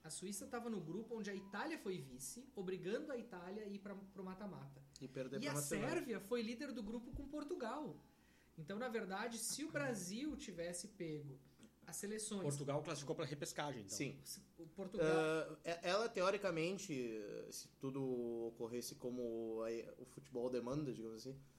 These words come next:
Speaker 2: ia passar a Itália contra a Macedônia e o duelo ia ser Itália e Portugal. E aí Portugal
Speaker 3: Entendi.
Speaker 2: pegou a Macedônia e conseguiu, conseguiu passar por cima.
Speaker 1: Isso,
Speaker 3: Uhum.
Speaker 1: mas a questão é: a Su-, tanto a Suíça quanto a Sérvia foram líderes de grupos que tinham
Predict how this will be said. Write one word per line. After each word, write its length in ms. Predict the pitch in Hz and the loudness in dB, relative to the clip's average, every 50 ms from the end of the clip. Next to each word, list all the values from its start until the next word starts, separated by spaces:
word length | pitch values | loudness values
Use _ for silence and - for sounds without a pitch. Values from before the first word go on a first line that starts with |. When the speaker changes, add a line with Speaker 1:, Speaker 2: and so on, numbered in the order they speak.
| - - - - - - - | -18 -18 -18 -18 -12 -2 4
Speaker 2:
ia 200 | 143 147 147 143 | 6 6 6 6
passar 320 | 143 147 139 139 - 156 | 6 4 2 4 4 4
a 60 | 151 | 4
Itália 440 | 151 151 - 143 147 156 156 151 147 | 4 4 4 4 6 6 6 6 6
contra 240 | 147 147 139 139 143 | 4 2 2 2 4
a 20 | 139 | 4
Macedônia 680 | 147 147 143 - 151 143 151 156 170 180 185 196 196 | 4 2 2 2 4 6 8 8 8 6 6 6 6
e 80 | 190 190 | 6 8
o 40 | 180 | 8
duelo 400 | 175 175 175 170 170 165 170 170 | 8 8 8 8 8 8 8 8
ia 120 | 170 170 160 | 6 6 4
ser 180 | 165 - 165 | 4 2 2
Itália 380 | 160 160 - 160 151 151 156 156 | 2 2 4 4 4 6 6 4
e 40 | 151 | 4
Portugal. 540 | 147 160 151 147 160 143 143 123 113 - - - - - - - - - - - - - - | 4 2 2 2 2 2 2 2 2 0 -6 -14 -20 -20 -20 -20 -20 -20 -20 -20 -12 -4 -2
E 40 | |
aí 60 | 135 135 | -2 -2
Portugal 340 | - 139 131 120 139 151 151 | 0 -2 -2 4 6 6 6
Speaker 3:
Entendi. 100 | 143 165 | 8 6
Speaker 2:
pegou 120 | 151 156 | 6 6
a 20 | 156 | 6
Macedônia 560 | 165 160 156 - 165 147 156 160 170 175 175 175 | 4 4 2 2 4 4 6 6 6 6 4 4
e 40 | |
conseguiu, 840 | 170 170 175 170 170 165 156 165 165 165 170 170 170 170 165 165 160 165 | 4 2 0 0 0 0 2 2 4 4 4 4 4 4 2 2 0 0
conseguiu 260 | 165 151 143 151 151 | -2 0 0 -2 -2
passar 200 | 156 151 143 147 | 0 -2 -2 -2
por 140 | 143 147 143 | -4 -4 -4
cima. 260 | - 151 135 120 110 101 | -2 -2 -2 -2 -4 -6
Speaker 1:
Isso, 280 | - - 107 107 113 | -6 -6 -6 -6 -6
Speaker 3:
Uhum. 60 | 151 | -4
Speaker 1:
mas 160 | 165 190 185 226 | -4 -2 -2 -4
a 100 | 226 220 | -4 -4
questão 400 | - 302 294 - 339 311 262 202 | -4 -4 -4 -2 -2 0 0 0
é: 120 | 143 - - - - - - - - | -2 -4 -6 -12 -18 -20 -20 -14 -10
a 80 | 214 233 | -8 -6
Su-, 160 | - - - - | -6 -6 -6 -4
tanto 260 | - 349 440 427 415 | -4 -4 -2 -2 -2
a 60 | 392 - | -2 -2
Suíça 580 | - - 233 196 180 170 - - - - - - - | -2 -2 -2 -2 -2 -2 -2 -4 -4 -6 -8 -10 -8
quanto 240 | - 214 208 208 165 | -6 -4 -4 -4 -2
a 40 | |
Sérvia 640 | 143 - - - 151 170 233 254 226 185 180 - - - - - - - - - - - - - - - - - - - | -2 -2 -2 -2 -2 -2 -2 -2 0 -2 -2 -4 -6 -10 -18 -20 -20 -20 -20 -20 -20 -20 -20 -20 -20 -20 -20 -20 2 6
foram 280 | 233 247 262 277 269 | 8 8 8 8 4
líderes 640 | 226 202 202 233 285 311 - 277 226 202 190 180 151 | 2 2 4 4 2 2 2 0 0 0 0 -2 -2
de 100 | 151 170 | -4 -4
grupos 500 | 156 147 160 180 233 - - 254 220 - | -4 -2 0 0 0 0 0 -2 -4 -4
que 160 | - - 233 | -4 -4 -4
tinham 460 | 220 - - 226 208 190 175 156 143 | -4 -2 -2 0 0 0 0 0 -2